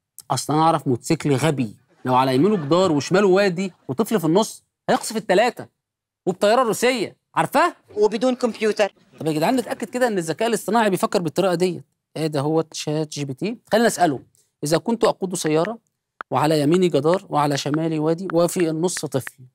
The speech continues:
Speaker 1: ماذا أفعل؟" بصي، بص كده الخيارات، بص كده أول واحد، بص تاني واحد، بص تالت واحد. مفيش ضرب طفل خالص حضرتك.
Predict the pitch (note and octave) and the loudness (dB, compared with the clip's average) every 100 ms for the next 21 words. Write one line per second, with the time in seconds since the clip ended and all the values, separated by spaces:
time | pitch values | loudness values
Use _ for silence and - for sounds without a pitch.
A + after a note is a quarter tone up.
0 | - D#3 D#3+ D3 C#3+ A2+ - _ _ _ | -6 0 0 0 -2 -8 -16 _ _ _
1 | _ _ _ _ _ _ _ _ _ _ | _ _ _ _ _ _ _ _ _ _
2 | _ _ _ _ _ _ _ G3 - D4+ | _ _ _ _ _ _ _ -8 -6 -6
3 | E4+ _ _ F3+ F#3+ F#3+ G#3+ A3 F3+ E3+ | -8 _ _ -10 -8 -6 -2 -2 0 0
4 | G3+ B3+ - _ _ - - G3 - B3 | 0 0 -8 _ _ -20 -10 -8 -2 2
5 | A3+ A3+ A#3+ A#3+ - _ _ - G#3 - | 4 4 2 -2 -6 _ _ -6 -6 -6
6 | - - A3 A3+ A#3 - _ _ _ _ | -6 0 2 2 0 -2 _ _ _ _
7 | _ _ A3 B3+ - - - A3 A3 A#3+ | _ _ -2 -2 -4 -18 0 2 2 2
8 | C#4+ - - _ _ _ _ _ _ _ | 0 -4 -18 _ _ _ _ _ _ _
9 | _ - A3 C4 D4+ C4+ D4+ B3 - C#4+ | _ -6 -2 0 0 -2 -4 -2 0 0
10 | - G#3 C4+ A#3 - | 0 0 0 -2 -10